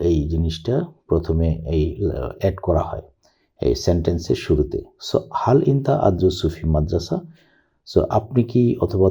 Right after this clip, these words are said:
তুমি কি স্কুলে পড়ো?" So, এখানে যদি আপনি হাল উইথড্র করেন, তাহলে "ইনতা আদ্রুসু ফি মাদ্রাসা?" "তুমি মাদ্রাসায় পড়ো।"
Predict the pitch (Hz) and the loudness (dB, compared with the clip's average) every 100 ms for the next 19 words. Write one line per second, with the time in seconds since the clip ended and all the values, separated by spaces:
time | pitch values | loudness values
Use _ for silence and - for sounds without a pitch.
0 | 95 95 101 95 95 85 - 92 92 - | 2 2 2 2 0 0 0 0 0 -2
1 | 117 185 - _ _ _ _ - - 90 | -2 -2 -10 _ _ _ _ -4 2 2
2 | 90 98 98 101 104 98 107 98 - 90 | 2 2 4 6 8 6 2 0 2 4
3 | 113 151 - - - 101 95 98 - 87 | 4 4 0 -10 -2 0 4 2 4 0
4 | 120 95 98 95 - 123 135 127 - 90 | 2 2 4 4 2 0 2 4 4 4
5 | 90 92 92 - 82 82 80 80 - - | 2 0 0 0 2 2 0 -2 -10 -10
6 | - 101 120 175 240 - 95 92 85 87 | -4 0 0 0 -4 -8 -2 -2 0 -2
7 | 82 90 - 76 78 | -2 -4 -2 -2 -2